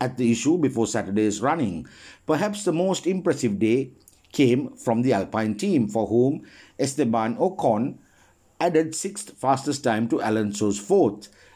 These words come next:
Leclerc, after a difficult morning for Ferrari, improved in the afternoon to split the Alpines, with Pierre Gasly's Alpha Tauri in seventh,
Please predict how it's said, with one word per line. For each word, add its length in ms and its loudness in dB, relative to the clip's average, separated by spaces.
Leclerc, 640 0
after 440 0
a 80 0
difficult 420 0
morning 340 0
for 120 -4
Ferrari, 720 0
improved 580 0
in 140 4
the 100 4
afternoon 640 0
to 80 -4
split 400 -6
the 140 -2
Alpines, 640 -4
with 300 -4
Pierre 400 4
Gasly's 680 0
Alpha 520 0
Tauri 600 0
in 140 -2
seventh, 500 0